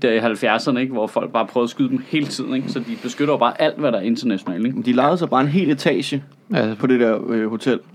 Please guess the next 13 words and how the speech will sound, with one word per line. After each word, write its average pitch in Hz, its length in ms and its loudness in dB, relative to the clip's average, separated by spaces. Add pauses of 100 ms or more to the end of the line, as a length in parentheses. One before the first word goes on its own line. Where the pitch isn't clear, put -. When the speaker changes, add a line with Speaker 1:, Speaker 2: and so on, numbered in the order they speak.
Speaker 2:
og 117 120 -2
så 127 120 -4
sad 117 400 -2
der 110 180 2
bevæbnede 123 440 2
vagter 120 400 2
ved 113 160 0 (380)
både, 123 340 4
øh, 110 160 -4
gæsteelevator 123 580 -2
og 113 280 -2 (120)
personaleelevator. 117 680 0 (220)
Speaker 1:
Ja. 104 80 2